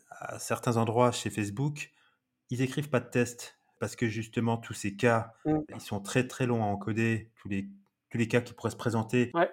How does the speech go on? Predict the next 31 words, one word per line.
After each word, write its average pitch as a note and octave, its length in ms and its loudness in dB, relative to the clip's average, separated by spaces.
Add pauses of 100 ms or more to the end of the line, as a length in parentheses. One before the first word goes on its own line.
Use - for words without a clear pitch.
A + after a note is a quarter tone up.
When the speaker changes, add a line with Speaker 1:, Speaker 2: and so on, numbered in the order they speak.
(140)
Speaker 1:
et A#2+ 80 2
le A2 80 2
soft C3 420 0
change G#2 280 -2
beaucoup G#2+ 200 -6
trop - 160 -2
vite. D3 360 -4 (720)
Et B2+ 80 4
comme C#3+ 160 6
ils C#3+ 140 6
ont - 20 8
une C3+ 80 4
base B2+ 180 4
d'utilisateurs B2 680 0
qui - 100 -6
est - 20 0
suffisamment C3 680 0
grosse, B2+ 520 -2 (320)
ils - 80 -10
peuvent B2 160 2
se B2+ 100 2
permettre A#2+ 340 2
de A2 80 0
faire, G2+ 280 -2
euh, F2+ 220 -4 (180)
de G2+ 240 -4
A G2+ 40 2
B G2+ 140 0
testing, A2+ 400 -4
par F#2 140 -8
exemple, A2 400 -6